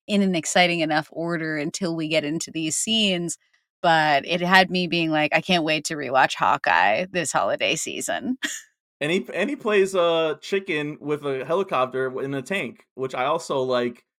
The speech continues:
Speaker 2: don't know how they
Speaker 1: Amazing.
Speaker 2: did that. Like, did they just straight up, like, throw a tank at a helicopter? <laughs> Like, I don't
Speaker 1: Maybe
Speaker 2: <laughs> know.
Speaker 1: they did, right?
Speaker 2: 'Cause I haven't
Speaker 1: They
Speaker 2: seen
Speaker 1: might have.
Speaker 2: that since, like, True Lies, I think, did one of those where,
Speaker 1: Ugh,
Speaker 2: you know, a
Speaker 1: that's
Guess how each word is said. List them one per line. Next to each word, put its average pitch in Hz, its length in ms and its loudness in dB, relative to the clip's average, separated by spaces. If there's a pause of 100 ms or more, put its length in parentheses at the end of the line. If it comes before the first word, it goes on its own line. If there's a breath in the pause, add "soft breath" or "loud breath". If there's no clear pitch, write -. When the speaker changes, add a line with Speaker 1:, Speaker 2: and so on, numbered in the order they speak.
(300)
Speaker 2:
don't 135 240 0
know 131 140 2
how 135 160 4
they - 20 0
Speaker 1:
Amazing. 123 100 2
Speaker 2:
did 127 220 0
that. 120 360 -2
Like, 123 200 -2
did 123 120 -2
they 135 140 0
just 196 220 -4
straight 127 320 -2
up, 156 180 -2
like, 123 300 0 (280)
throw 123 220 0
a 139 60 -2
tank 139 320 -6
at 101 120 -6
a - 40 -8
helicopter? 135 800 -4
<laughs> - 20 -2
Like, - 260 0 (200)
I - 140 4
don't - 200 -2
Speaker 1:
Maybe 277 680 10
Speaker 2:
<laughs> 233 40 6
know. - 0 -
Speaker 1:
they 262 220 6
did, 196 640 6 (160)
right? 233 500 4
Speaker 2:
'Cause 139 340 0
I 143 260 4
haven't 208 260 4
Speaker 1:
They - 20 -4
Speaker 2:
seen 240 60 2
Speaker 1:
might 233 240 2
have. - 0 -
Speaker 2:
that 156 320 4
since, 147 280 -8
like, 127 220 0
True 160 280 -8
Lies, 117 480 -2
I 107 80 -6
think, 107 260 -12
did 113 220 -8
one 107 240 -6
of 107 60 -10
those 87 520 -8
where, 101 260 -8
Speaker 1:
Ugh, 76 240 -8 (180)
Speaker 2:
you 113 80 -12
know, 98 80 -12
a - 0 -
Speaker 1:
that's 135 120 -2